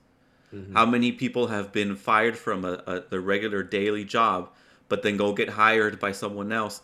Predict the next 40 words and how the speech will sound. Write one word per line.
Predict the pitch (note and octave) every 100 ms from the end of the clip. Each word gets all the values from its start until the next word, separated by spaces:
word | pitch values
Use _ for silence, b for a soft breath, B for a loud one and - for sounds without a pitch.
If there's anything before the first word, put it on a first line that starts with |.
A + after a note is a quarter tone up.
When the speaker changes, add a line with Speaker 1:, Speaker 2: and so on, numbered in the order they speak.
| b b b -
Speaker 2:
You | G#2
might | F#2+
get | - -
paid | G2
a | C3
little | G#2+ G2
less, | F#2+ G#2 -
but | - F#2+
if | F#2 -
you | G#2+ G#2 G2+ -
can, | A#2+ G2 - _ _ _ _ _ -
uh, | F2 C#2+ - _ _ _ _ _ -
add | G#2 G#2+ A2 A#2 A#2 -
or | G#2 F#2+ F2+
contribute | E2+ - F#2+ - A#2 A2+ A#2 - b b b -
to | G2
the | F#2
financial | - F#2+ F#2+ F#2+ A2 B2+ A#2
machine | F#2 - - A2 A#2
that | G#2 F2
a |
company | - G#2 G2+ A2+ G#2 G#2
is, | A2+
or | F#2
in | F2
this | G2+ -
case, | G#2+ G#2 - - b b
the | G#2 -
N | G2+
F | G#2 -
L | G2+ G#2 A2 A2+ -
or | F2
a | F#2
team | - A2+ A2+ -
is, | - F#3+ - B B B B
they're | F3 F#3
definitely | G3 G3 F#3 E3+
gonna | D#3+ C#3
do | F3
it. | - -